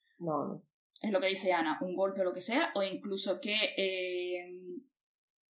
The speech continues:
Speaker 2: pueda haber algún otro componente externo o interno, eh, de la propia mujer, puede hacer que la, que la efectividad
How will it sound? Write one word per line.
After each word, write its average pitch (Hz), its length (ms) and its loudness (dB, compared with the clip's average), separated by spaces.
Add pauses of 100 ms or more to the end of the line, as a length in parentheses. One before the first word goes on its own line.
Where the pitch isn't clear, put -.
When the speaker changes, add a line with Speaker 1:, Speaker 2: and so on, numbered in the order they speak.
(560)
Speaker 2:
pueda 214 340 4
haber 214 280 4
algún 202 500 4
otro 214 300 2
componente 196 560 0
externo 202 500 4
o 180 80 -6
interno, 180 760 -2
eh, 156 260 -6
de 160 60 -6
la 165 100 -2
propia 160 240 -6
mujer, 262 360 0 (720)
puede 196 200 8
hacer 240 320 4
que 240 80 -2
la, 175 240 4 (140)
que 220 100 0
la 190 80 8
efectividad 185 600 0